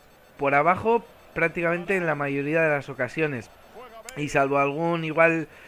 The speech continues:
algún centro, algún balón bombeado o lo que sea,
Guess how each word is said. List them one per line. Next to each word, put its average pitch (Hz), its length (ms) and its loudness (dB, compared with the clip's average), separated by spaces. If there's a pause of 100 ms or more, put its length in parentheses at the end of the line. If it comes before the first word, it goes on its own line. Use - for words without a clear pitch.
(260)
algún 151 360 0
centro, 170 440 2
algún 156 240 0
balón 160 340 4
bombeado 156 480 4
o 156 40 2
lo 151 120 2
que 147 120 -2
sea, 185 420 2